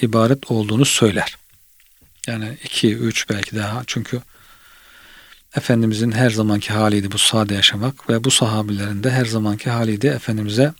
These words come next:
hizmet etmek. Ebu Talha Enes'in üvey babası, Ümmü Süleym ise Enes'in annesidir.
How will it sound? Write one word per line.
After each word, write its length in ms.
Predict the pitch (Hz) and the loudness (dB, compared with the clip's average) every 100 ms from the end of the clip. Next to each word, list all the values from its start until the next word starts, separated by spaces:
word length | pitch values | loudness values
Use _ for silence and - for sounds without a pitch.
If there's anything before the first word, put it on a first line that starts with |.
| _ _ - - - - - _ - | _ _ -20 -20 -20 -20 -20 _ 4
hizmet 340 | 131 131 - | 6 6 2
etmek. 460 | 110 - 104 - - _ _ _ _ - _ _ - - - - - _ _ _ _ - | -2 -6 -8 -8 -14 _ _ _ _ -20 _ _ -20 -20 -20 -20 -20 _ _ _ _ -4
Ebu 200 | 147 160 | 2 2
Talha 420 | 147 147 139 151 | 6 6 6 4
Enes'in 400 | 143 143 131 156 | 6 6 6 4
üvey 320 | 135 139 139 | 6 8 8
babası, 500 | 113 104 101 - 160 160 | 6 0 -2 0 0 2
Ümmü 220 | 139 131 | 2 4
Süleym 380 | 123 - 123 135 | 4 4 6 6
ise 180 | 117 - | 4 0
Enes'in 540 | 135 120 110 - 151 - | 2 2 2 4 4 4
annesidir. 760 | 139 123 110 - - - - | 4 6 4 0 -2 -4 -4